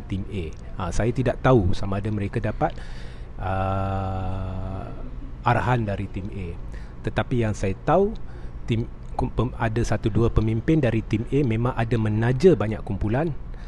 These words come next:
sama ada di media sosial ataupun N G O, N G O atau organisasi-organisasi yang tidak berdaftar. Dan mereka ni, yang ditaja ni,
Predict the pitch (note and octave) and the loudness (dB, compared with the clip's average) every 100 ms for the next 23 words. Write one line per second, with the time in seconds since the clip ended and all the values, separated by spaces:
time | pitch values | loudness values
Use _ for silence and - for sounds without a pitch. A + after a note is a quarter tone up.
0 | - - A2+ G#2 G2+ G2 G2+ G2+ G#2 G#2 | -10 -2 0 0 0 0 0 2 2 0
1 | G2 D#3 C#3 - C3+ C#3 C#3 - - - | 2 4 2 2 0 0 -4 -8 -8 -4
2 | - A#2 C#3 - A#2+ A2 B2 B2 A2+ A2+ | 0 4 4 2 -2 0 2 2 2 0
3 | A2 A2 A#2 A#2+ - G#2+ A#2 A2 G#2+ A2 | -2 2 4 4 2 0 0 0 0 -2
4 | - G#2+ - G#2+ G2+ A2 G#2+ A2 - A2 | 0 -2 0 -2 0 0 0 0 0 0
5 | G#2 A2 F#2+ G2 A2 - D#3+ D3+ D3 - | 0 -2 -2 0 2 2 2 0 -2 -6
6 | - - - - - - - C3 C3+ D#3+ | -8 -8 -8 -10 -10 -6 0 2 4 4
7 | - A#3 D3+ G2 G2 F3 - - A#2+ C3+ | 4 6 6 4 0 -2 -4 -2 2 4
8 | C#3+ - C#3 C3+ E3 C#3+ E2+ F2+ C#3+ | 4 4 2 2 2 2 2 -4 -6